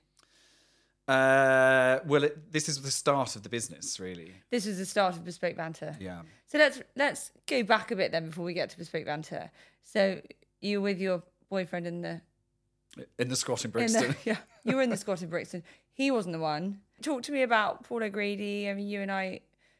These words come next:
Speaker 2: chatted. He was a, a very significant part of your life.
Speaker 1: Yeah, huge part of my life. Still is in many ways. Um, I met Paul when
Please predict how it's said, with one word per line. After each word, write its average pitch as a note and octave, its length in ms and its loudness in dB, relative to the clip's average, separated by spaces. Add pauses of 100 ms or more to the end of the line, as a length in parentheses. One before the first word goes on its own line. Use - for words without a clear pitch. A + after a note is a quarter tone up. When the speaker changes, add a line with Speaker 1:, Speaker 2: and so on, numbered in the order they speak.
(120)
Speaker 2:
chatted. G#3+ 420 -2
He A3 880 -4 (460)
was B3+ 160 -6
a, B3+ 120 -2 (200)
a - 120 -2
very C#4 420 2
significant C#4 540 -6
part C4 220 -4
of B3+ 60 -6
your C4 140 -4
life. C4 380 -2
Speaker 1:
Yeah, C3 500 -6
huge F#3+ 460 -8
part G#2+ 300 -2
of - 60 -14
my G#2 120 -6
life. F#2 320 -8
Still - 280 0
is C#3 240 2
in F#2 100 -8
many F2+ 200 -10
ways. F#2 460 -8 (200)
Um, A2+ 580 -4 (840)
I D#3+ 240 2
met F#3 320 -2
Paul G2+ 680 -6 (120)
when A#2 380 -2